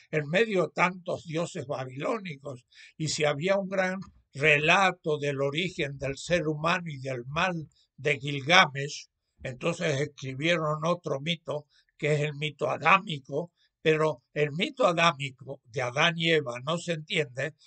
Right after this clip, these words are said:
si no se entiende el mito de Gilgamesh que está corrigiendo. O es decir, si yo leo el li-, el mito adámico no entiendo nada. Tengo que saber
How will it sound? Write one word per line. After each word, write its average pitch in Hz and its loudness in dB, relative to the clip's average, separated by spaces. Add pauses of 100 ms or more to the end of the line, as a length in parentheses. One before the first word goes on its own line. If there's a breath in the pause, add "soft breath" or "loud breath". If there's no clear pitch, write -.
si 156 -2
no 185 0
se 202 -2
entiende 185 -2
el 170 0
mito 180 -2
de 165 0
Gilgamesh 165 0
que 139 0
está 147 -2
corrigiendo. 147 -2 (1400 soft breath)
O 165 4
es 170 4
decir, 170 0 (140)
si 147 -6
yo 196 8
leo 233 8
el 202 2
li-, 202 -6 (120)
el 160 -2
mito 196 -4
adámico 190 0
no 170 -2
entiendo 147 -6
nada. 214 -4 (400 soft breath)
Tengo 220 2
que 220 -4
saber 185 2